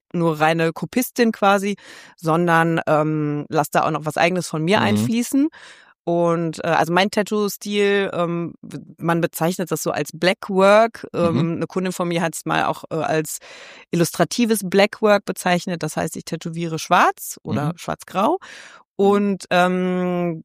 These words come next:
Speaker 1: das zeichnet sich aber auch durch viele Linien und, äh, so grafische Elemente aus.
Speaker 2: Mhm.
Speaker 1: Ähm, genau. Und es ist halt, also jetzt nicht wie auf dem Foto dann, man kriegt dann quasi nochmal
Speaker 2: Mhm.
Speaker 1: eine, äh, künstlerische Aufarbeitung seines Lieblingsorts.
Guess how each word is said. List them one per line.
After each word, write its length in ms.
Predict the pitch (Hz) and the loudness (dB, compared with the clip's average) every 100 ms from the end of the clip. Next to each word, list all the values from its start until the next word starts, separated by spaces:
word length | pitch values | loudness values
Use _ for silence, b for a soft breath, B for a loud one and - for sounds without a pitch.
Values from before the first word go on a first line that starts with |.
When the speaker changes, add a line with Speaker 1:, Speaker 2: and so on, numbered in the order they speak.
| - | -2
Speaker 1:
das 240 | 175 - | 0 0
zeichnet 340 | - 180 220 190 | -2 0 0 -2
sich 160 | 180 | 0
aber 160 | 180 180 | 2 2
auch 80 | 190 | 2
durch 180 | 185 - | -2 -4
viele 240 | 202 185 | -4 -2
Linien 580 | 180 214 277 254 233 220 | 0 2 4 4 4 2
und, 480 | 165 175 175 170 - | 2 2 2 -2 -4
äh, 480 | 165 165 165 165 | -2 2 2 2
so 120 | 165 165 | 0 -2
grafische 460 | 147 165 175 - | 2 2 0 -2
Elemente 500 | - 156 143 170 - | -2 -2 -2 -4 -2
aus. 340 | 131 131 202 202 | 0 4 4 4
Speaker 2:
Mhm. 200 | 113 117 B B B - | 0 -4 B B B 0
Speaker 1:
Ähm, 540 | 160 160 160 156 156 _ | 4 4 2 -2 -6 _
genau. 320 | - 175 143 131 | 0 4 4 2
Und 300 | 156 160 151 | -2 -4 -4
es 240 | 147 - | -6 -10
ist 200 | - 156 | -8 -4
halt, 300 | 151 147 - - - | -2 -2 -6 -16 -6
also 260 | 156 143 | -4 -2
jetzt 240 | 147 156 185 | 0 0 2
nicht 220 | 190 - | 0 2
wie 100 | 175 | 0
auf 120 | 143 | 0
dem 120 | 147 | -2
Foto 360 | - 190 190 190 | 0 0 0 0
dann, 400 | 175 170 165 160 | 2 2 0 -2
man 160 | 156 156 | -4 -4
kriegt 220 | 160 185 | -4 -4
dann 80 | 160 | -4
quasi 300 | 151 160 160 | -2 -2 0
nochmal 460 | 170 185 175 165 160 | 0 0 2 2 2
Speaker 2:
Mhm. 60 | |
Speaker 1:
eine, 960 | - 147 160 156 151 151 - 156 151 151 | 2 0 0 -2 -2 -4 -2 -2 0 -2
äh, 40 | 165 | 0
künstlerische 560 | 180 - 190 170 - | -2 -2 -4 -2 0
Aufarbeitung 800 | - - 156 160 160 - 160 160 151 B B B | 0 0 0 0 -2 0 2 0 -4 B B B
seines 320 | - 151 151 | 0 2 2
Lieblingsorts. 800 | 165 147 - 139 - - - - | -2 -4 -6 -6 -6 -6 -8 -14